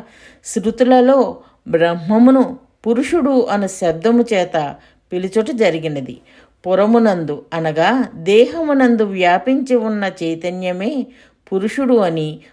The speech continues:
పురుష శబ్దము యొక్క అర్థము. కావున పురుషుడు అనగా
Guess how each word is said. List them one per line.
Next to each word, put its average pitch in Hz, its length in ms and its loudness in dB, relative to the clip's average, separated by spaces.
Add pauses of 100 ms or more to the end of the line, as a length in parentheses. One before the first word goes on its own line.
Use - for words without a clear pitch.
(200)
పురుష 208 380 -2
శబ్దము 170 580 0
యొక్క 226 320 2
అర్థము. 156 600 0 (400)
కావున 196 600 2 (560)
పురుషుడు 285 420 0
అనగా 180 460 2